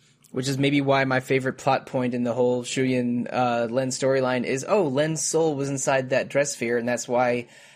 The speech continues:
uh, there was that confusing dream of Yuna, uh,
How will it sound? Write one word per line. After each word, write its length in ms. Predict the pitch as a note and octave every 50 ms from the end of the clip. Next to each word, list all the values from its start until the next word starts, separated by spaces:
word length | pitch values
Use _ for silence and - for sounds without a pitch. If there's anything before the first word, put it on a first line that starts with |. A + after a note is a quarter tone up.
| _ -
uh, 180 | - B2+ B2+
there 200 | A#2+ A#2+ C3 C3
was 140 | B2 B2 B2+
that 180 | B2 A#2+ G#2 -
confusing 500 | C3+ A#2+ A#2+ - C3 C3 B2 B2+ B2 A#2+
dream 460 | A#2+ C3 B2+ C3 C3 C3 C3 C3 B2
of 380 | - - A2+ A#2 A2+ A2 A2+ - _ _ _ _ -
Yuna, 440 | C3 C3 B2+ B2 B2 A#2+ A#2 G#2+ -
uh, 40 | -